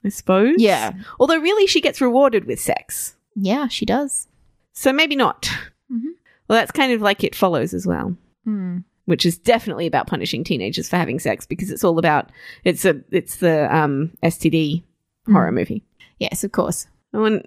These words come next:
Speaker 1: yeah. I think I'd have to revisit this <laughs> to see whether on how, how much slut shaming there is.
Speaker 2: Yeah,
Speaker 1: People
Speaker 2: it
Speaker 1: do slut shame her, but they tend to be not very nice people as
Speaker 2: and we,
Speaker 1: well.
Speaker 2: and we're sort of like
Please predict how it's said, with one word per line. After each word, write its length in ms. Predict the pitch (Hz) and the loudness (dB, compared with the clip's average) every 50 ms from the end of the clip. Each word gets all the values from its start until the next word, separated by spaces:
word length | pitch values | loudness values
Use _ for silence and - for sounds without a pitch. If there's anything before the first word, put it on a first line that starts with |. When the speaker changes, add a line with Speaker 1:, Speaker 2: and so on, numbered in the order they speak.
| - | 0
Speaker 1:
yeah. 280 | - 220 190 143 - 185 - _ _ _ _ _ _ - | 2 2 2 2 0 -4 -8 _ _ _ _ _ _ 0
I 80 | 208 | 2
think 160 | 220 233 233 | 2 2 2
I'd 100 | 233 214 | 2 2
have 140 | 247 240 208 - | 2 0 0 0
to 140 | - 202 | 0 2
revisit 460 | 175 180 170 170 170 165 170 165 - - | 2 2 2 2 2 0 0 0 0 0
this 200 | 175 180 - - | 0 0 0 0
<laughs> 20 | |
to 100 | - - | 0 0
see 460 | 233 - - - - - 233 208 - _ - - - - - - - _ | 0 2 0 0 0 0 -2 -2 -4 _ -16 -20 -18 -18 -18 -20 -8 _
whether 320 | - 202 185 180 180 180 | 2 4 4 4 4 2
on 160 | 175 180 170 - | 2 0 0 2
how, 340 | 214 240 214 180 170 170 165 | 4 4 4 4 4 2 4
how 240 | - 214 208 180 175 | 4 4 4 4 4
much 260 | 170 175 - - - - | 2 2 0 0 -2 0
slut 220 | - 185 - - | 2 2 2 2
shaming 380 | - - 175 165 156 156 160 160 | 0 0 0 0 0 -2 -2 -2
there 180 | 151 151 151 | -2 -2 0
is. 320 | 151 147 156 165 - - _ _ - - | 0 0 -2 -2 -6 -12 _ _ -4 0
Speaker 2:
Yeah, 180 | 330 330 285 | 2 4 4
Speaker 1:
People 260 | 233 330 349 262 440 381 | 4 4 4 2 0 0
Speaker 2:
it 60 | 262 | 0
Speaker 1:
do 120 | 269 285 | 0 -2
slut 300 | 277 - - 240 240 - - | -2 0 0 0 0 2 2
shame 220 | - 214 196 185 | 2 2 2 4
her, 200 | 220 214 - 170 | 4 4 2 2
but 160 | 156 175 - | 0 0 0
they 100 | - 185 | 0 0
tend 220 | 196 - 240 233 240 | 2 2 0 0 0
to 60 | 240 | 2
be 100 | 226 220 | 2 2
not 180 | 208 196 127 | 2 2 2
very 200 | - 185 180 180 | 2 2 2 2
nice 240 | 170 165 160 175 - | 2 2 0 0 0
people 420 | - - 196 175 175 - 123 107 - | 0 0 0 0 0 0 0 2 2
as 0 | |
Speaker 2:
and 40 | 247 | 2
we, 80 | 262 - | 4 2
Speaker 1:
well. 160 | - 90 87 | 2 2 2
Speaker 2:
and 200 | 226 233 233 233 | 2 0 0 2
we're 120 | 240 233 262 | 0 0 0
sort 220 | - - 269 226 | 0 0 0 0
of 100 | 220 208 | 0 0
like 480 | 214 185 160 143 - - - - - | 2 2 2 2 0 -4 -12 -20 -20